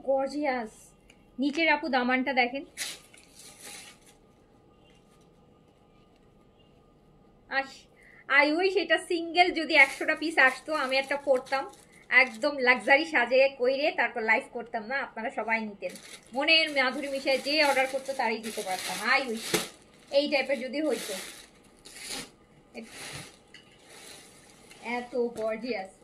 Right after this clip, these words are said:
ওয়াও। এটার জন্য যুদ্ধ লেগে যাবে ইনবক্সে, শিওর। দেখছেন কি ছোট সেট, মন খারাপ লাগে না বলেন?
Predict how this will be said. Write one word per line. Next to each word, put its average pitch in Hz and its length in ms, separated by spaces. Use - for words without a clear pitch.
ওয়াও। 202 200
এটার 254 200
জন্য 277 220
যুদ্ধ 214 140
লেগে 254 280
যাবে 185 160
ইনবক্সে, 196 360
শিওর। 208 220
দেখছেন 330 320
কি 370 100
ছোট 330 140
সেট, 330 240
মন 294 200
খারাপ 311 260
লাগে 311 140
না 330 180
বলেন? 311 160